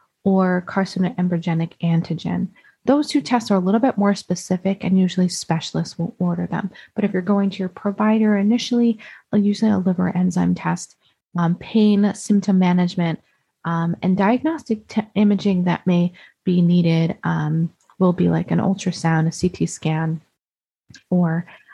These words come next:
um, so their endoscopic ultrasound. But that would be another, um, component. And,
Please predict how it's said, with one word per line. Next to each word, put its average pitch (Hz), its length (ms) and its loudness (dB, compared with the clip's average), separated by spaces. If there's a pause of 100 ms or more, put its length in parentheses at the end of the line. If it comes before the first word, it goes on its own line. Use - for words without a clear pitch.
(120)
um, 175 180 4
so 175 140 -2
their 175 160 2
endoscopic 175 560 0
ultrasound. 165 640 -2 (340)
But 202 120 2
that 247 200 2
would 240 160 2
be 202 400 0
another, 175 640 0
um, 165 380 -10
component. 175 640 -2
And, 180 180 -2